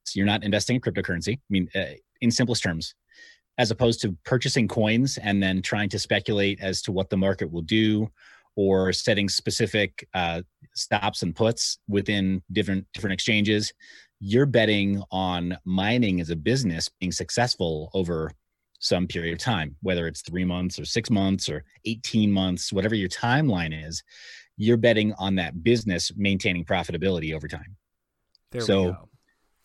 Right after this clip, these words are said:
Speaker 1: some people decide, "Hey, because I'm betting on mining as a business, my best bet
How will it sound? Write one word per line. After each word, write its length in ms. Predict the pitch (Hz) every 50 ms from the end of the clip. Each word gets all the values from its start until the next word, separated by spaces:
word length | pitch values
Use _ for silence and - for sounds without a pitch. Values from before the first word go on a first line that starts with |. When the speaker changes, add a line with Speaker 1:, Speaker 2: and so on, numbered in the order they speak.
| _ _
Speaker 1:
some 260 | - - - 135 139
people 260 | 135 143 135 - 123
decide, 580 | 104 110 107 - 123 110 107 107 104 101 95 - _ _ -
"Hey, 440 | 101 117 117 104 98 92 87 78 - - 90
because 280 | 101 104 - 123 113
I'm 340 | 127 117 110 107 101 - 95
betting 280 | 90 113 110 110 117 107
on 140 | 104 101 98
mining 340 | 98 98 98 104 101 98 95
as 80 | 82
a 60 | 90
business, 720 | 87 82 80 117 139 156 135 95 80 78 87 - - - - _ - - - - - - - - _ _ _ _ _ -
my 280 | 107 107 110 120 135
best 380 | 131 113 113 101 92 - - _
bet 280 | - 98 92 92 -